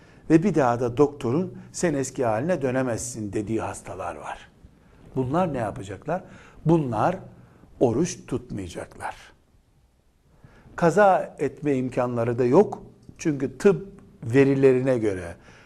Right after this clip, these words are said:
bu hasta bir daha eski halini almaz. Kolu kesilmiş insan gibi. Protez takılır belki ama bir daha kol yerinden çıkıp uzamayacak. Nasıl kolu olmayan bir adama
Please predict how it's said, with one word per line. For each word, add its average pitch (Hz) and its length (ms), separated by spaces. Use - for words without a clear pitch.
bu 196 140
hasta 123 420
bir 170 120
daha 120 440
eski 170 340
halini 113 440
almaz. 110 680
Kolu 180 240
kesilmiş 165 520
insan 180 420
gibi. 85 220
Protez 170 380
takılır 190 460
belki 123 300
ama 185 240
bir 208 100
daha 156 260
kol 214 280
yerinden 165 640
çıkıp 190 340
uzamayacak. 143 760
Nasıl 185 340
kolu 185 220
olmayan 165 540
bir 151 180
adama 143 360